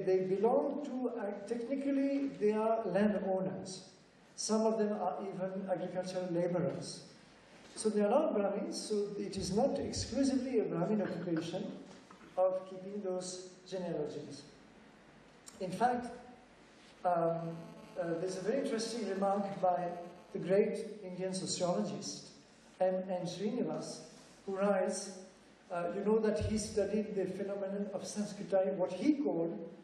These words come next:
Sanskritization, which is not a very, very good term, but it means the upward social migration. In the days where, you know,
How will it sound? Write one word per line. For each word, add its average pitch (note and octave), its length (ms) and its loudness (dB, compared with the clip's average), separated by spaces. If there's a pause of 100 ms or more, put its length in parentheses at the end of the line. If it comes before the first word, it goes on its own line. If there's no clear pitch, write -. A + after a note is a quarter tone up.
(140)
Sanskritization, F#3 1080 -2 (1300)
which A#3+ 160 0
is - 140 2
not C4+ 180 8
a - 80 2
very, A3 140 2
very A3+ 220 2
good - 340 -6
term, F#3+ 420 0 (200)
but F3+ 360 0
it G3 200 -10
means B3 420 0
the A#3 300 -4 (120)
upward A3+ 460 2 (720)
social A3+ 480 -2 (180)
migration. F3+ 580 -2 (720)
In F3+ 140 -4
the E3+ 80 0
days B3+ 440 4
where, G#3+ 440 0 (640)
you F#3 80 -8
know, F#3+ 300 0